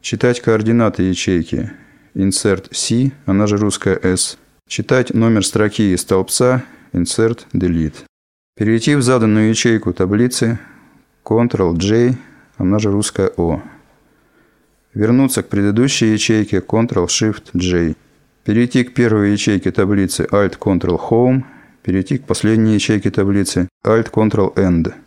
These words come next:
Читать строку до ячейки Insert Shift Home. Читать строку от ячейки Insert Shift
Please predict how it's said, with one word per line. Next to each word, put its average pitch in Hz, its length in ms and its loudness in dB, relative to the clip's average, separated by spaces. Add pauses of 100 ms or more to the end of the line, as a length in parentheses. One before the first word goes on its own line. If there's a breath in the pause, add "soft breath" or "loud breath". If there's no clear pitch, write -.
(520)
Читать 135 360 0
строку 117 600 0
до 110 340 2
ячейки 104 720 0 (300 loud breath)
Insert 104 440 0
Shift - 360 -2 (120)
Home. 139 340 2 (340 loud breath)
Читать 110 360 -2
строку 101 440 -2
от 107 220 0
ячейки 120 500 0
Insert 101 440 0
Shift - 460 -4